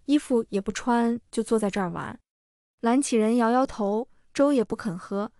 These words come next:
蓝启仁叹了一口气：“你来吧。”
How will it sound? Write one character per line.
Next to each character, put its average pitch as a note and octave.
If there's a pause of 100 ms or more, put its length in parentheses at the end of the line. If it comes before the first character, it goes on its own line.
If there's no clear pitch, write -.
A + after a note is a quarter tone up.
(180)
蓝 A3
启 B3
仁 G3
叹 G#3+
了 A3+
一 B3+
口 F#3
气 - (340)
：“你 G3+
来 F3+
吧。” C4